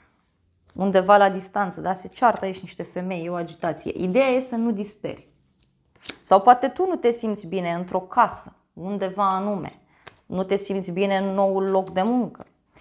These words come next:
Și avem aici o bucurie de departe. Deci primești o veste extraordinar de bună, fie legată de o călătorie îndepărtată, fie o veste dintr-un alt oraș,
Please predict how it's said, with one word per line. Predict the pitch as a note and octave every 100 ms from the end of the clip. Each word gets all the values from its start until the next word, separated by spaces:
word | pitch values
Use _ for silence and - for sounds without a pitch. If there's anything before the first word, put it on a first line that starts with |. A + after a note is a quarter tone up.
| - _ _
Și | - - E4 G4 G4 -
avem | B3 B3+ D#4+
aici | C4+ C#4+ C#4+
o | B3
bucurie | A3 A#3 G#3 C4+ A#3+
de | A3
departe. | G#3+ F#3+ - D3 C#3 E3
Deci | F#3 -
primești | D4 E4 D#4+
o | B3+
veste | C4 C4
extraordinar | B3+ C4 - A#3 G#3 G#3 G#3
de | E3+
bună, | D#3+ D#3+ C3+
fie | D3+ C#4+
legată | C4+ B3 A#3+ A#3
de | G3
o |
călătorie | F#3 F#3+ F#3 F3+ F#3
îndepărtată, | F#3 E3+ E3 D3+ - F3 D#3+ -
fie | - A#3
o | B3 G3+
veste | A3 A3+ F#3
dintr-un | F3+ G3+ G3 F3
alt | F3+ F3+
oraș, | E3 E3 D#3+ - -